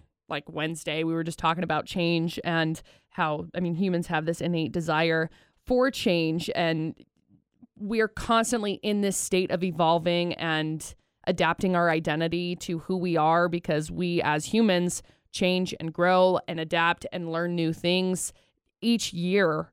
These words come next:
And so being in this evaluation is, there's nothing wrong with that. There's nothing wrong with evaluating who it is that you are today versus who it is that you were five years ago, and accepting that both of those humans are you, but you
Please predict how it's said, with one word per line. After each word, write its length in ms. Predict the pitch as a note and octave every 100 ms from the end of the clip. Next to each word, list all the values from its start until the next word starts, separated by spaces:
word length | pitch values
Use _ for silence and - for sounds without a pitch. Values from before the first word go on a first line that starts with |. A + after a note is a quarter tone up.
| _
And 180 | F3+ F3
so 380 | F3+ D#3+ E3
being 480 | D3+ A2+ F3 F#3 F3+
in 100 | E3+
this 300 | E3 D#3+ - -
evaluation 1040 | F3+ D#3 E3 D#3+ D#3+ E3 F#3 F#3 G#3 G3+ _ _
is, 220 | - F3 E3 -
there's 240 | F#3 E3
nothing 240 | E3+ D#3+ D3+
wrong 140 | C#3
with 100 | C3+
that. 220 | - A2 _
There's 160 | E3
nothing 240 | F3 F3 E3+
wrong 220 | D3+ D3+
with 120 | D#3+
evaluating 680 | D3+ D#3+ C#3 D3+ D3 C3 D3
who 180 | D#3 D#3+
it 80 | D3+
is 140 | D3+
that 100 | D#3
you 220 | F3+ F3
are 240 | D3+ C#3+ D3+ _ _ _
today 440 | - F#3 D#3 D3
versus 480 | D3+ D#3+ D#3+ E3 D#3
who 200 | - F#3
it 80 | D#3
is 160 | D#3 D#3+
that 80 |
you 160 | D3+ F3
were 220 | D#3 D3
five 340 | D3 - D#3+ D#3+
years 240 | D3+ D#3
ago, 340 | F3 C3 A2 - _ _
and 120 | G#3+
accepting 480 | G#3+ - C#4+ C4+ C4+
that 80 | A3+
both 300 | E3 F#3+ G3+
of 80 | G#3
those 240 | F#3 F3 E3+
humans 380 | G#3+ G#3 F3 D#3
are 220 | F#3 F3+
you, 400 | E3 F3+ G3+ D#3+
but 320 | D#3+ F3+ F3
you 240 | F#3 F#3